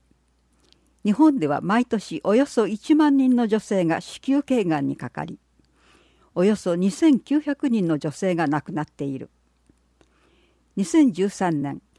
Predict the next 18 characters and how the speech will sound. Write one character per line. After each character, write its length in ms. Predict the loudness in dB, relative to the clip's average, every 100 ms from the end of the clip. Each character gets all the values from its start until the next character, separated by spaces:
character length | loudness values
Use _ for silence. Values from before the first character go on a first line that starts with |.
| _ _
子 240 | -8 -4
宮 180 | 2 2
頸 240 | 2 2 2
が 140 | 2
ん 40 | 2
ワ 140 | 0
ク 120 | -4
チ 160 | -8 -6
ン 80 | -4
が 140 | -6
定 280 | -6 -2 -2
期 140 | -4
接 200 | -6 -4 -4 -4
種 100 | -6
化 120 | -6
さ 180 | -6 -10
れ 100 | -10
た。 180 | -16